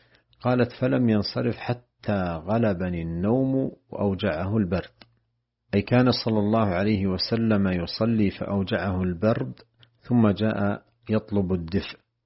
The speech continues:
قالت: "فأتاني فأقامني"، أي من النوم، قال: "أدفئيني، أدفئيني"، كررها لما يشعر به صلى الله عليه وسلم من برد. قالت: "فقلت له: 'إني حائض"،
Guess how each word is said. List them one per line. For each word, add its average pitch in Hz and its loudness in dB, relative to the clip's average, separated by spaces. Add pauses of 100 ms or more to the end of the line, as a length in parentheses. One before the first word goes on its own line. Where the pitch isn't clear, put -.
(300)
قالت: 104 0
"فأتاني 101 -2
فأقامني"، 95 -4
أي 98 -2
من - 0
النوم، 127 -2
قال: 101 -2
"أدفئيني، 101 -2
أدفئيني"، - -6
كررها 110 -2
لما 95 -2
يشعر 92 -4
به 107 0 (160)
صلى 92 -4
الله 87 -4
عليه 87 -6
وسلم 110 -4
من 107 -4
برد. 82 -6 (1080)
قالت: 135 0
"فقلت 139 -2
له: 127 -2
'إني 113 2
حائض"، 78 -8